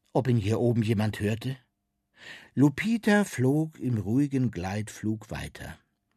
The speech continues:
Dieses Kerlchen war zwar lästig, aber viel zu klein, um ihr noch etwas anhaben zu können, und so schaffte es William, sich auf ihren Rücken zu ziehen. Gerettet! Schnell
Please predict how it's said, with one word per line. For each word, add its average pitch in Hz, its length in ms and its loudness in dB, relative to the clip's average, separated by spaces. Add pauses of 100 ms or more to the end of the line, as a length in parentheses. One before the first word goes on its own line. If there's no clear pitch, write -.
(440)
Dieses 185 360 2
Kerlchen 110 580 -2
war 87 140 -8
zwar 98 200 -6
lästig, 123 600 -2 (400)
aber 180 220 0
viel 202 360 4
zu 107 180 -2
klein, 123 500 4
um 120 180 0
ihr 113 160 2
noch 98 160 0
etwas 92 300 -8
anhaben 92 560 -4
zu 110 160 -6
können, 113 400 2 (640)
und 107 160 -4
so 92 140 -4
schaffte - 480 -4
es 185 240 -8
William, 110 420 2
sich 120 260 -8
auf 127 160 -6
ihren 151 300 -2
Rücken 101 400 -6
zu - 180 -10
ziehen. 80 380 -6 (800)
Gerettet! - 760 -4 (600)
Schnell 170 440 4